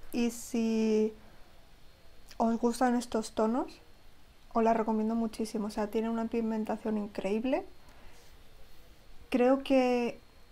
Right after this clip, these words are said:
incluso me ha gustado más esta pigmentación que la que yo tengo, la Marcos. Eh, por lo, el glitter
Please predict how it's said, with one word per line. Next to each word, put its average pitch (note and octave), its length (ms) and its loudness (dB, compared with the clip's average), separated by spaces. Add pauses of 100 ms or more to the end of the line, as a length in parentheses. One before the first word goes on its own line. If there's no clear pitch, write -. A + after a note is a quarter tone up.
(180)
incluso A#3 1300 2 (2500)
me A#3+ 240 6
ha - 20 6
gustado C4+ 420 4
más B3 240 2
esta B3 240 2
pigmentación A3+ 840 0
que A3+ 140 0
la G#3+ 160 4
que G#3+ 120 -2
yo G#3+ 140 2
tengo, B3 400 -2
la A#3 140 0
Marcos. A#3+ 580 -2 (2000)
Eh, A3+ 520 8 (200)
por A#3+ 100 10
lo, A3+ 200 6 (200)
el A#3 140 6
glitter C4 720 4